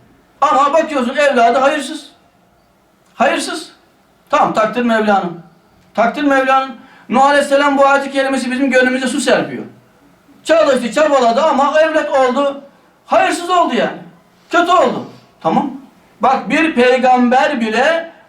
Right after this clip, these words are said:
bu meseleyle sınanabiliyor. Bir peygamber bile bu meseleyle üzülebiliyor. Bakınız, Mevla Nuh Aleyhisselam'a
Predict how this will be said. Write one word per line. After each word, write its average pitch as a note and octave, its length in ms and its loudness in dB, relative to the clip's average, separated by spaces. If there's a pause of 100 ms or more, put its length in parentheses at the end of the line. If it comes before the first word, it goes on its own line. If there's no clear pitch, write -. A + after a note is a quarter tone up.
bu E4+ 160 0
meseleyle C#4+ 560 2
sınanabiliyor. C#4+ 760 0 (1600)
Bir C#4+ 240 0
peygamber C4+ 680 2
bile C#4 280 0
bu D4+ 120 0
meseleyle C#4 580 2
üzülebiliyor. C#4 800 2 (720)
Bakınız, E4 500 0 (720)
Mevla A#3 640 0 (340)
Nuh A3 200 0
Aleyhisselam'a F3+ 880 0